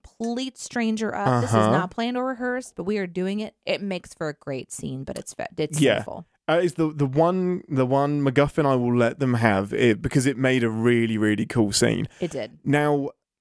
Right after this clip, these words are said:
Speaker 2: the, <sighs> all of the physical stuff, so the Queen making her stronger, giving her the ability to sing and project, all of that,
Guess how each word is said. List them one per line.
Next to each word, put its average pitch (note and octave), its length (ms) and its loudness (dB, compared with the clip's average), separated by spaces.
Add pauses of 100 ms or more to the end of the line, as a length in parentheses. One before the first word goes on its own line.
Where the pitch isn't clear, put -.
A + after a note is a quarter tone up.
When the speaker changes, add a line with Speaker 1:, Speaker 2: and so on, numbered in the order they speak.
Speaker 2:
the, C#3 180 2 (360)
<sighs> - 60 0 (600)
all A#3 180 2
of B3+ 60 -4
the B3 60 -2
physical C#3 520 0
stuff, - 640 -2
so B2 380 2 (360)
the B2+ 260 2
Queen F3 300 2
making D#3+ 300 0
her D3 120 4
stronger, A#2+ 760 2
giving B2+ 300 -2
her C3 80 4
the B2+ 120 2
ability B2 420 0
to A2+ 120 -4
sing A#2+ 400 2
and A2 140 -2
project, A2+ 500 0
all C3 180 2
of A2+ 140 -2
that, A2 260 -2